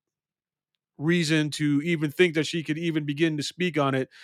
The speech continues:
especially after having seven abortions. Now, that's, seven abortions isn't the issue. The issue is that you're not repentant about it, and you don't wanna seek forgiveness for those things that you've done, 'cause we've all had and done atrocities in our lives.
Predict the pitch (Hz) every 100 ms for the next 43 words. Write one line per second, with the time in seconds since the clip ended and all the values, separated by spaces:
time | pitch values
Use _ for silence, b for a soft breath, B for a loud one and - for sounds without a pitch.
0 | B B B 285 247 226 175 170 165 147
1 | - 170 147 127 156 156 139 127 123 131
2 | 175 - - - 220 202 170 175 170 160
3 | 147 165 147 135 147 165 175 160 147 156
4 | 165 143 139 143 151 147 131 151 170 180
5 | 180 185 202 202 _ _ _ - 135 131
6 | 143 151 147 _ _ b b b b 160
7 | 156 - 185 175 - - 139 165 175 196
8 | 180 - 202 196 202 - - 196 202 190
9 | 180 185 196 202 196 143 147 147 165 170
10 | 170 180 175 156 _ _ _ _ 147 127
11 | 160 175 147 135 165 170 180 180 175 175
12 | 175 175 185 185 175